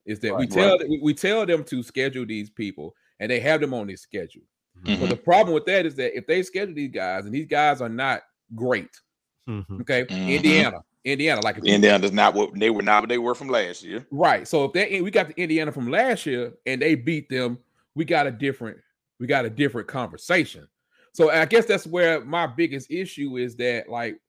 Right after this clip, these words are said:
Speaker 1: what we doing is kinda like they're giving their initial thoughts and what they have seen, and
Speaker 3: Right.
Speaker 1: it's gonna kinda adjust from there.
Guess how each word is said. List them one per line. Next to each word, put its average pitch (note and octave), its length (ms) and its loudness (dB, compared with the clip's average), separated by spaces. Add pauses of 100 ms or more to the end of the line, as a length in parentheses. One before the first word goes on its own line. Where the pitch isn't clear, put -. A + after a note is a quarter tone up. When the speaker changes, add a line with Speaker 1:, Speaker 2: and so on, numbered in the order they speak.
(140)
Speaker 1:
what A#2+ 320 2
we C3 120 -4
doing E3 560 -2
is C3 200 -6
kinda D3+ 280 -4
like B2+ 320 -2 (680)
they're D#3 160 6
giving C#3+ 400 0
their G#3 240 4
initial E3 300 -4 (100)
thoughts C3 260 2
and A#2 120 -6
what A#2+ 200 -2
they F3 180 0
have C#3+ 240 -2
seen, A2 440 -8 (180)
and A#2 120 -4
Speaker 3:
Right. C#3 40 -2
Speaker 1:
it's C#3+ 100 -4
gonna B2+ 180 -4
kinda B2 360 -2
adjust G#2+ 420 -4
from F#2+ 160 -16
there. G2 180 -10